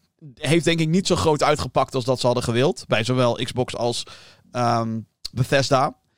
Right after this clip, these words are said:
Eh, maar ik denk dat dit ook zo'n titel is waarbij Xbox zoiets heeft van, "Dit is een pijler. En dit is wat onze kwaliteit moet zijn." En da, da, da. Dus laten we dan hopen ook dat de kwaliteit heel hoog is. En dat we hier niet te maken hebben met een soort,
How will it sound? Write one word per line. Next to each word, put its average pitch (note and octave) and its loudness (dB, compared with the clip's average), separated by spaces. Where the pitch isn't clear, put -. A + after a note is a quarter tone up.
Eh, B2+ 0
maar C3+ 2
ik D3 -2
denk E3+ 2
dat C#3+ 0
dit E3 0
ook D3 -2
zo'n C#3 -2
titel C3 -2
is A#2+ -2
waarbij A#2+ 0
Xbox - -6
zoiets A#2 -2
heeft A#2 -2
van, A2+ -10
"Dit B2+ -2
is B2+ 0
een G#2+ -4
pijler. A2+ -2
En - -6
dit B2 2
is B2+ 0
wat B2+ 0
onze C#3 0
kwaliteit F3+ 2
moet C#3 -4
zijn." G#2 -2
En G2+ -8
da, B2+ 0
da, A#2+ -2
da. G#2+ -2
Dus B2+ -2
laten C3 -2
we C3+ 0
dan B2+ -4
hopen D#3 2
ook C#3 -2
dat C#3 -2
de C3+ -10
kwaliteit B2 -2
heel B2 0
hoog D3 2
is. C3 -4
En A#2 -8
dat B2+ -2
we C3 0
hier B2+ 2
niet C3+ 0
te C3+ -4
maken C3 0
hebben A#2+ -2
met A#2+ -4
een A#2 -6
soort, A2 -4